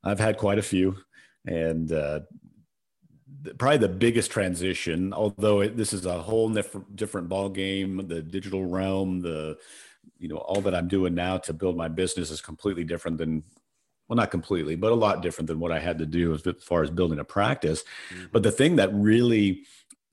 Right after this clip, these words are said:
Speaker 1: um, impacted me the most was I was just so used to be in front of patients and, and having that face-to-face communication and, and that interaction and, and just joking with them and having fun with them. And, and then to be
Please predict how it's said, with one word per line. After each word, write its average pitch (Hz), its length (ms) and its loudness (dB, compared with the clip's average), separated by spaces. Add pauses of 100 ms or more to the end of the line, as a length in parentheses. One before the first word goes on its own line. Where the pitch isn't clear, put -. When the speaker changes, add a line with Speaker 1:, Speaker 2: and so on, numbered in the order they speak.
Speaker 1:
um, 78 480 -4 (120)
impacted 110 440 0
me 95 60 0
the 85 80 -4
most 123 400 -2
was 92 300 0
I 104 120 -2
was 95 120 0
just - 260 -2
so 117 200 2
used 110 280 0
to 104 80 -2
be 104 140 0
in 92 100 0
front 104 240 -2
of 78 140 -10
patients 95 600 -4
and, 82 220 -6
and 82 140 -8
having 98 300 0
that 85 320 -4 (420)
face-to-face 113 720 0
communication 95 1000 0
and, 82 440 -4 (360)
and 82 340 -2
that 87 160 2
interaction 104 880 2
and, 82 340 -4
and 85 200 -6
just 98 300 -4
joking 117 400 6
with 92 200 4
them 80 240 0
and 78 280 -4
having 107 220 0
fun 120 260 2
with 95 180 0
them. 80 240 -6
And, 78 280 -8
and 90 160 -8
then 101 200 0
to 90 400 0 (360)
be 95 640 0